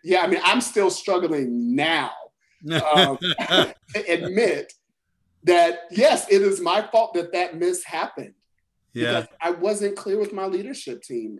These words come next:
Speaker 1: And, and I know there are a ton of school leaders right now that are thinking about, you know, when their teams miss something and you're like, "Well, I just don't understand how teachers didn't know that they needed to update their grades. Report cards are due."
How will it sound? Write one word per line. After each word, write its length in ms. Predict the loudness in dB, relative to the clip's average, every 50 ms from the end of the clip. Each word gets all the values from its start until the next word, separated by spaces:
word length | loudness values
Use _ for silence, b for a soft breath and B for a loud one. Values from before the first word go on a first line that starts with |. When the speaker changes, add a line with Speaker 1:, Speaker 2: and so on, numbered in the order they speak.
| -12 -10
Speaker 1:
And, 460 | -8 -8 -6 -6 -6 -8 -8 -10 -14 _ _ _ _ _ _ _ _ _ _ _ _ _ _ -8
and 100 | -4 -2
I 60 | 0
know 160 | 0 2 2
there 140 | 2 2 0
are 60 | -2
a 20 | -2
ton 180 | -4 -4 -4
of 100 | -2 -2
school 200 | -4 -4 -2 0
leaders 340 | 0 0 0 0 -2 -4 -4
right 180 | -4 -4 -4 -4
now 200 | -4 -6 -6 -6
that 160 | -6 -8 -8
are 60 | -10
thinking 360 | -10 -10 -10 -10 -8 -8 -8
about, 440 | -8 -6 -4 -4 -2 -2 -2 -4 -6 -10 _ _ _ _ _ _ _ _
you 120 | -6 -2 0
know, 100 | 0 0
when 160 | 0 -2 -4
their 180 | -2 -2 -2 -2
teams 400 | -4 -6 -6 -6 -6 -6 -6 -6
miss 300 | -6 -6 -6 -8 -8 -10
something 300 | -10 -10 -10 -10 -10 -8
and 40 |
you're 120 | -6 -6 -6
like, 180 | -6 -6 -4
"Well, 260 | -4 -4 -4 -4 -6 -6 -6
I 140 | -4 -4 -4
just 240 | -6 -8 -10 -8
don't 120 | -8 -8 -6
understand 380 | -6 -8 -8 -10 -10 -10 -8
how 240 | -6 -6 -6 -8 -8 -12
teachers 380 | -16 -16 -12 -10 -10 -10 -8
didn't 300 | -8 -8 -8 -6 -6 -6
know 160 | -4 -4 -4
that 180 | -6 -8 -10 -8
they 160 | -6 -6 -4
needed 300 | -4 -4 -4 -6 -6 -10 -10 -8
to 220 | -8 -8 -8 -10 b b b b b b _ _ 0
update 400 | 0 0 0 0 -2 -2 -2 -2
their 140 | -4 -6 -4
grades. 320 | -4 -4 -4 -4 -4 -4
Report 340 | -6 -6 -6 -4 -6 -6 -6
cards 300 | -6 -8 -8 -8 -8 -8
are 60 | -10
due." 280 | -10 -10 -12 -12 -14